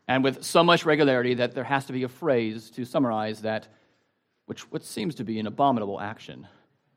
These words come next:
especially for us who love cats. The Bible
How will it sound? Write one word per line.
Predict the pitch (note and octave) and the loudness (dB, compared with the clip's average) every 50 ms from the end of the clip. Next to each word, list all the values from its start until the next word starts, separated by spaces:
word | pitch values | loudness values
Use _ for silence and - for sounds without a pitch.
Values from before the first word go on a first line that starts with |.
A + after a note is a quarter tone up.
| _ _ _ _ _ _ _ | _ _ _ _ _ _ _
especially | - - - C3+ B2+ - A#2 | -8 0 0 0 0 0 -8
for | A2 - - G#2+ G#2 G#2 G2+ G2+ - - _ _ _ _ _ _ _ _ _ _ _ | -10 -6 -4 -4 -2 -2 -4 -6 -10 -20 _ _ _ _ _ _ _ _ _ _ _
us | - A#2+ A#2 - - | -4 -4 -4 -2 -6
who | B2 A2 G#2+ A2+ A#2 | -6 -6 -6 -6 -6
love | A2+ A2+ G#2 - | -6 -6 -6 -6
cats. | - - G#1 - - - - - _ _ _ _ _ _ _ _ _ _ _ _ _ _ _ _ _ _ _ _ _ _ _ _ _ _ _ _ _ _ _ _ _ _ _ _ _ _ _ _ _ _ _ _ _ _ _ _ _ _ _ | -8 -10 -10 -10 -12 -16 -20 -20 _ _ _ _ _ _ _ _ _ _ _ _ _ _ _ _ _ _ _ _ _ _ _ _ _ _ _ _ _ _ _ _ _ _ _ _ _ _ _ _ _ _ _ _ _ _ _ _ _ _ _
The | - D3 | 0 4
Bible | G3 A#3 C#4+ E4 A3 C3+ G#2+ G#2+ C3+ E3 D#3 | 6 8 8 8 8 6 4 2 0 -2 -6